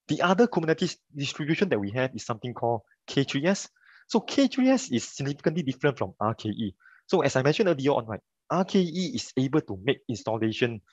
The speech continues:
so much easier for, uh, Kubernetes. But K three S is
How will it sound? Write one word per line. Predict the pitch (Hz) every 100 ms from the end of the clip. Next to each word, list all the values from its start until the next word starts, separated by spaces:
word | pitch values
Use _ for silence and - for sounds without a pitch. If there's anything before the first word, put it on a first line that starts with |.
| _ -
so | -
much | 143 123 -
easier | 127 107 120 120 120 107 _ _ _ _ -
for, | 104 95 - _
uh, | 110 95 95 - -
Kubernetes. | 107 104 113 - - _ _
But | - -
K | 220
three | 202 175 175
S | 170
is | 107